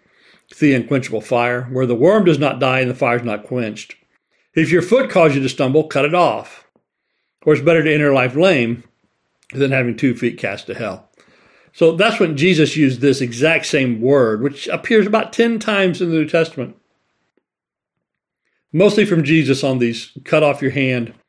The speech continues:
or "cut off your foot" passages. It's the same word that's used, uh, in John when Peter drew his sword and cut off the ear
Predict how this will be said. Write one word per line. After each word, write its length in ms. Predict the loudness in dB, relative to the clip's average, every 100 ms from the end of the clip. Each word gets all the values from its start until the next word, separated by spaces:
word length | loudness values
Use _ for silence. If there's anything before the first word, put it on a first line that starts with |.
| _ _ _ _
or 100 | -8 -6
"cut 200 | -2 -2
off 200 | -2 -6
your 100 | -8
foot" 380 | 0 0 0
passages. 800 | -4 -6 -4 -10 -6 -8 -8 -16 -20 _ _ _ _ _ -4
It's 140 | -4 -4
the 80 |
same 320 | -2 0 2 4
word 260 | 2 2
that's 200 | -2 -2
used, 400 | 0 0 -2 -6 _ _ _ -6
uh, 240 | -4 -4 -2
in 260 | -2 -4
John 560 | 0 2 2 0 -2 0
when 300 | 0 0 -2
Peter 400 | -2 2 2 2
drew 220 | 4 4
his 140 | 2
sword 380 | 0 2 2 -2
and 100 | -8
cut 180 | 0 2
off 180 | 2 -2
the 220 | -4 0
ear 420 | 2 2 -2 -8